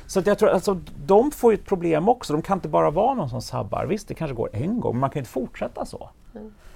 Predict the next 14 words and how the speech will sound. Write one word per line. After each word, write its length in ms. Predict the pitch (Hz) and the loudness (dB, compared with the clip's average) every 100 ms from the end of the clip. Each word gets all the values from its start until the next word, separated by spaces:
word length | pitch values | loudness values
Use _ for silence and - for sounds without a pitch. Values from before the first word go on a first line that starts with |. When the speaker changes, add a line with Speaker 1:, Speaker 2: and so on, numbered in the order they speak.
| - - - - | -20 -20 -16 -8
Speaker 1:
Och, 180 | 131 - - | -8 -8 -16
så 140 | - | -2
att 180 | 180 - - - - - - - - - | -2 -2 -20 -20 -20 -20 -20 -20 -20 -12
jag 220 | 151 175 | -4 -4
tror 140 | 175 269 | -2 -4
att 80 | |
det 60 | 254 | -2
kan 160 | 160 151 | -6 -2
bli 100 | 143 | -4
väldigt, 500 | 147 170 127 135 - | -2 -2 -2 -6 -8
väldigt 220 | 131 117 | -8 -10
svårt 480 | - 156 214 240 - | -14 -8 -6 -6 -10
för 180 | - | -10
dem 400 | 135 98 101 104 | -6 -4 -4 -6